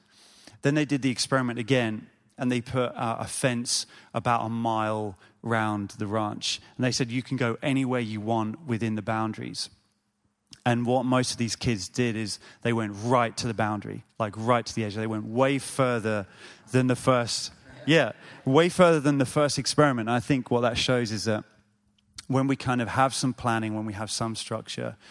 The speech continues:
uh, we explore way more than without. And I think some of this word and spirit stuff is the same. Like teaching, we don't just throw out teaching. We don't throw out Bible. We don't throw out planning. Uh, there's freedom within the framework.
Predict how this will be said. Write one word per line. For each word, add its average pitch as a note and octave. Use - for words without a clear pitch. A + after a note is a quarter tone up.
uh, A2+
we A#2
explore A2+
way A#2
more G#2
than G#2+
without. G#2+
And A2
I A2
think A#2+
some A#2+
of A#2
this A2+
word A2+
and G#2
spirit A#2
stuff -
is G#2
the G#2+
same. A#2
Like G#2
teaching, C3
we A#2
don't C3
just -
throw A2
out G#2+
teaching. A#2
We A#2
don't A#2
throw A2+
out G#2+
Bible. G#2+
We G#2+
don't A2
throw A2+
out A2
planning. G#2
Uh, G#2
there's G#2+
freedom G#2
within G2+
the -
framework. G#2